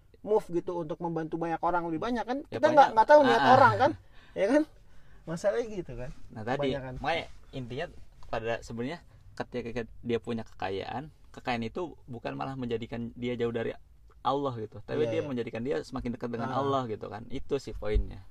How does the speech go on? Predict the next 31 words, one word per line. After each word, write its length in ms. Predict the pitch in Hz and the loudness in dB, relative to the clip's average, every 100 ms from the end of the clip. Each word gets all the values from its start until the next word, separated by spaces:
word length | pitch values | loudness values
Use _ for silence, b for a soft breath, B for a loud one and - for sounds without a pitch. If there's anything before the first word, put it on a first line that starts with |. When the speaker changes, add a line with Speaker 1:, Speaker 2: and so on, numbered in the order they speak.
| - - | -20 -16
Speaker 2:
Jadi 200 | - 117 | -4 -2
kalau 140 | 143 143 | -2 -4
malah 260 | 123 117 | 0 0
ada 140 | 110 110 | -2 -4
yang 160 | 113 117 - b b b _ | -8 -10 -14 b b b _
bilang, 400 | - 117 117 117 113 b b | -8 -4 -4 -4 -8 b b
"Oh, 140 | - 143 | -12 -10
ini 320 | 139 147 139 - - - | -10 -10 -12 -16 -20 -10
dia 220 | 131 139 | -4 -2
salah 340 | 131 127 139 | -2 -2 -4
nih, 320 | 151 151 139 | -6 -10 -12
kaya, 380 | - 120 131 147 | -8 -6 -4 -4
oh, 140 | - 143 | -6 -8
dia 180 | 135 135 | -6 -6
ini 460 | 139 156 151 135 - - | -4 -6 -8 -8 -14 -12
jadi 260 | 123 113 117 | -8 -6 -6
ini, 240 | 135 147 | -8 -8
jadi 180 | 123 117 | -8 -6
ini," 160 | - 147 | -8 -8
gitu. 160 | 131 110 107 - - | -8 -10 -14 -20 -16
Speaker 1:
Iya. 220 | 131 113 - _ - - - - | -12 -12 -16 _ -20 -20 -20 -20
Speaker 2:
Kita 160 | - | -12
nggak 140 | 196 170 | -6 -4
ada 100 | 135 | -4
yang 120 | 135 | -4
tahu 160 | 160 151 - - | -4 -4 -6 -10
kedekatan 540 | 127 120 - - 120 | -8 -8 -10 -6 -4
dia 80 | 131 | -4
dengan 240 | 127 127 | -4 -6
Allah 220 | 117 127 143 | -6 -6 -6
tuh 160 | 143 | -10